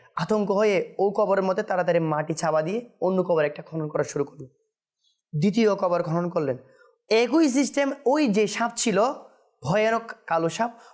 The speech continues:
ওইটা ওই কবরের মধ্যে চলে আসলো। আচ্ছা, তারা মনে করছে এটা দ্বিতীয় কোনো সাপ হবে, এখানে কবর মাটি চাপা দিয়ে তৃতীয় আরেকটা কবর স-, খনন করা শুরু করলো। আর শিফাউল কুলুবের মধ্যে রয়েছে,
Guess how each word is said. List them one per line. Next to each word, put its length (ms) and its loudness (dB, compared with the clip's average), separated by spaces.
ওইটা 380 0
ওই 220 2
কবরের 260 2
মধ্যে 200 0
চলে 200 0
আসলো। 280 -4
আচ্ছা, 240 -4
তারা 280 0
মনে 200 -2
করছে 280 -8
এটা 180 -2
দ্বিতীয় 420 -2
কোনো 160 -4
সাপ 200 -6
হবে, 160 -2
এখানে 220 0
কবর 340 0
মাটি 160 -2
চাপা 260 -2
দিয়ে 200 -2
তৃতীয় 300 2
আরেকটা 260 0
কবর 220 0
স-, 140 -12
খনন 320 -2
করা 140 0
শুরু 240 -2
করলো। 240 -2
আর 80 -4
শিফাউল 420 0
কুলুবের 420 0
মধ্যে 280 0
রয়েছে, 440 0